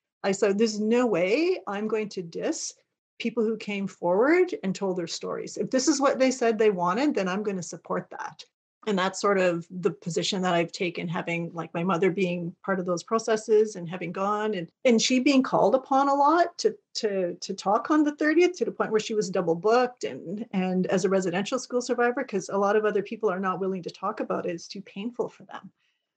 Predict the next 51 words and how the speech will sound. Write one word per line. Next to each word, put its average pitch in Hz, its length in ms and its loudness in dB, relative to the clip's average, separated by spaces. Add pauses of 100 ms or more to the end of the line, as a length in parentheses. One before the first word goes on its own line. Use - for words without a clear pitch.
(380)
But 240 100 6
she's 240 240 0
able 254 320 6
to 359 400 6
for 208 120 2
that 190 360 0
day, 190 380 2 (240)
but 220 100 -4
then, 196 420 -2 (120)
um, 180 440 -2
then 208 220 -2
we're 208 100 0
dealing 190 320 0
with 180 140 -4
the 165 140 -2
outfall 170 400 -4
of 147 80 -8
that 147 200 -6
later, 170 400 -8 (220)
'cause 180 140 -14
you're 165 220 -2
reliving 175 640 -2 (120)
a 185 60 -2
lot. 180 180 -2
<laughs> - 280 -6
Like, 240 240 6
we're 254 100 6
dealing 240 240 6
with 220 160 2
that 170 240 -2
later, 190 260 -2
right? 180 220 -6
Like, 180 160 -4
she'll 202 160 -6
step 214 320 -8
up 247 200 -4
for 220 100 -2
that 180 240 0
day, 220 320 0
but 185 180 -10
then 170 300 -8 (360)
it's 190 180 -8
not 202 240 2
a 190 60 2
good, 180 320 0
it's 196 200 -2
not 185 220 -2
good 180 160 -2
after. 170 600 -6
Like, 160 220 -6
there's, 175 460 -2